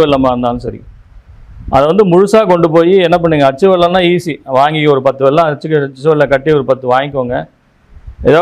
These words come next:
ஒரு ஞாயிற்றுக்கிழமையில கோயிலுக்கு போயிட்டு அங்க வரக்கூடியவர்கள் யாரா இருந்தாலும், பெரியவங்க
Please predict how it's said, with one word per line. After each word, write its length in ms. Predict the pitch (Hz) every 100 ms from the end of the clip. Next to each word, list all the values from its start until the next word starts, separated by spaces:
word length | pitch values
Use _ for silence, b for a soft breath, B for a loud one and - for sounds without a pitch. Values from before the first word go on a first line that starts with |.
| 185
ஒரு 60 | 156
ஞாயிற்றுக்கிழமையில 720 | 156 196 202 180 165 156 151 135
கோயிலுக்கு 360 | 165 175 160 135
போயிட்டு 300 | 135 120 131 135 - -
அங்க 140 | 131 135 131
வரக்கூடியவர்கள் 640 | 156 165 160 156 151 143
யாரா 160 | 147
இருந்தாலும், 280 | 151 147 156 143
பெரியவங்க 300 | 147 147